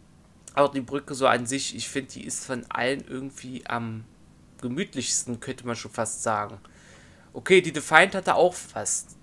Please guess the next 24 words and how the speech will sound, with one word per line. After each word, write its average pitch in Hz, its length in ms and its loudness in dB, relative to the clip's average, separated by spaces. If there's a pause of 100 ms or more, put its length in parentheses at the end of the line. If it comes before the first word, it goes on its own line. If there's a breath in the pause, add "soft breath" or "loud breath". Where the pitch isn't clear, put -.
Die 131 80 -2
Defiant 131 540 4
so 117 100 -2
als 113 220 -2
taktisches - 500 -4
Schiff, - 340 -6
da 113 160 0
die, 110 120 -8
äh, 117 520 -4
die, 120 140 -12
die 120 140 -10
Brücke 127 320 -6
der 113 140 4
Defiant, 117 500 4
äh, - 180 -10
für - 300 -2
ein 127 80 0
taktisches 117 420 0
Schiff, 113 240 -4
so 127 180 -2
wollte 117 180 0
ich - 100 -4
eigentlich 113 340 -2
sagen. 110 280 -2